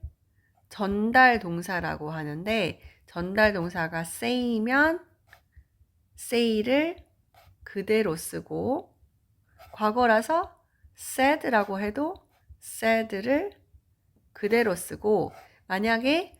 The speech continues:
say 뒤에 to가 붙었다. 그러면은 say to는 바로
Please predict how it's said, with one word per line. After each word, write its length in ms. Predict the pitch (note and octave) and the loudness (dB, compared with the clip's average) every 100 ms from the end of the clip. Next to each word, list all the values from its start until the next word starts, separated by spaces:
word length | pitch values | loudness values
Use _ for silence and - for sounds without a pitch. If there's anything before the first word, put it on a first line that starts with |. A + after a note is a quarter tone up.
| _ _ | _ _
say 520 | - - B3+ C4+ A#3+ | -16 -2 2 4 2
뒤에 800 | - F#3 F3 E3+ F#3+ G#3+ D#3+ - _ _ _ _ _ _ _ - _ _ _ - | -2 -6 -2 0 2 0 -2 -6 _ _ _ _ _ _ _ -20 _ _ _ -12
to가 400 | - F4+ D4+ - | -6 0 2 0
붙었다. 580 | F3 - D#3+ - - - _ _ _ _ _ - | -4 -12 -14 -14 -16 -18 _ _ _ _ _ -6
그러면은 640 | B3+ B3 B3 C#4 E4+ F4 _ _ | 0 2 2 2 2 -2 _ _
say 460 | - - C#4+ D#4+ - | -2 2 4 2 -4
to는 460 | - A3 A3+ C4 - _ - | -4 -2 0 0 -4 _ -18
바로 720 | - F3+ F#3 G3+ C#4+ - - | -6 -2 0 2 2 2 -4